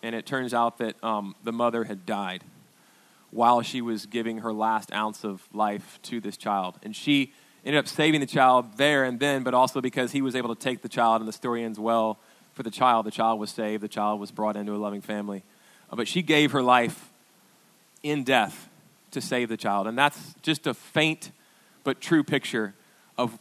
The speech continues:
of the other thing the cross shows us, that God actually gave his own son, and because Jesus is the Son of God and fully God and fully man, he actually gave himself body and soul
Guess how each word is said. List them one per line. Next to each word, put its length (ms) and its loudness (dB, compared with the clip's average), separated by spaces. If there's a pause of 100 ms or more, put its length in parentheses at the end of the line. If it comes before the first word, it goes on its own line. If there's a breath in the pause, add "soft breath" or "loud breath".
(140)
of 160 0
the 140 0
other 220 2
thing 200 -6
the 80 -6
cross 240 2
shows 320 -4
us, 300 -14 (420 soft breath)
that 180 -4
God 500 6
actually 500 -2
gave 260 -2
his 180 0
own 240 -2
son, 460 0
and 120 -6
because 360 -2
Jesus 480 -2
is 200 -2
the 100 -4
Son 240 -4
of 100 -8
God 240 0
and 160 -8
fully 360 -2
God 360 2
and 140 -4
fully 240 -4
man, 340 -6 (480 soft breath)
he 140 -6
actually 400 0
gave 420 -4
himself 600 -4
body 340 -2
and 140 -10
soul 280 -10